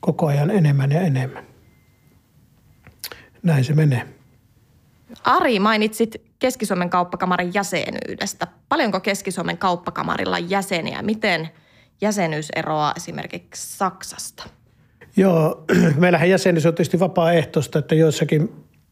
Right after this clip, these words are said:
Speaker 1: Keski-Euroopan maissahan kauppakamarilla on selkeästi enemmän ehkä viranomaisluonteista toimintaa kuin meillä Suomessa, ja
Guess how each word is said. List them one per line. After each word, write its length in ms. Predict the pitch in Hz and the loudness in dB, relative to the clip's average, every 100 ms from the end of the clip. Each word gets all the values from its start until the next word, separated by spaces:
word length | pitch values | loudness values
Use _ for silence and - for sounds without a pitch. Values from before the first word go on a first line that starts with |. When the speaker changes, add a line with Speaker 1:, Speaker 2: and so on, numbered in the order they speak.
| - - | -16 0
Speaker 1:
Keski-Euroopan 600 | 175 165 165 156 156 156 | 2 4 4 4 4 4
maissahan 840 | 160 143 - 147 147 147 147 - | 4 2 2 2 4 4 2 0
kauppakamarilla 760 | - 156 147 143 147 147 151 151 | 0 0 0 0 2 4 4 4
on 140 | 156 - - - - _ - - - - - | 2 -2 -10 -20 -20 _ -20 -20 -20 -20 -16
selkeästi 480 | - 165 151 156 196 | -2 2 2 2 2
enemmän 380 | 175 165 160 208 | 4 4 4 2
ehkä 240 | 196 170 | 0 2
viranomaisluonteista 1000 | 165 160 156 151 147 165 147 165 143 160 | 4 4 4 2 2 2 2 2 2 0
toimintaa 680 | 147 165 156 147 135 156 139 | 2 4 6 4 2 0 0
kuin 160 | 156 143 | 2 4
meillä 180 | 143 | 4
Suomessa, 580 | 139 165 156 143 131 160 | 4 4 4 4 2 2
ja 320 | 143 143 143 | 4 4 2